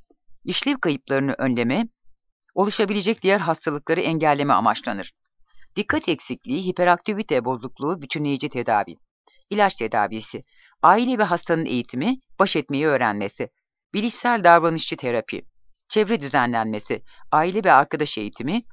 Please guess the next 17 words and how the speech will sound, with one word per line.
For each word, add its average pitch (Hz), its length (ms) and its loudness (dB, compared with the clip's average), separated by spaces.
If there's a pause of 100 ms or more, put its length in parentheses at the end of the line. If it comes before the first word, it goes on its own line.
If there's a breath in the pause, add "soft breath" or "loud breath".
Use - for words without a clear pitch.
(140)
uygun 185 280 -4
iş - 200 -8
ortamı, 107 420 -4 (580)
uyum 214 220 0
sağlama, 117 460 2 (320 soft breath)
dikkat 254 300 -4
eksikliği, 151 460 -4
hiperaktivite 170 680 -4
bozukluğunu 135 600 -6 (300)
nasıl 190 300 -6
değiştireceğini 131 720 -6
öğrenmek. 101 480 -4 (760)
Dikkat 311 260 -4
artırıcı 160 540 0
çalışmaların, 127 720 -6 (1200)
biofeedback 214 760 -2
uygulamalarının, 131 800 -2